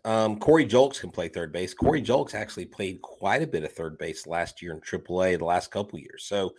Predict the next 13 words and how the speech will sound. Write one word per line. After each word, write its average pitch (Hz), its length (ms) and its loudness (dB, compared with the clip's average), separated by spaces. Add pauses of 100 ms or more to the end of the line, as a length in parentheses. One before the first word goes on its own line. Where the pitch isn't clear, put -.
(440)
I 117 180 4
think 107 300 -4
Julks 113 380 2
would 92 140 -2
be 95 100 -2
a 85 60 -4
prime 98 260 -6
candidate. 104 400 -2
Now, 98 320 0 (400)
my 170 300 2
thing 95 340 -4
is, 87 300 -6
if, - 160 -12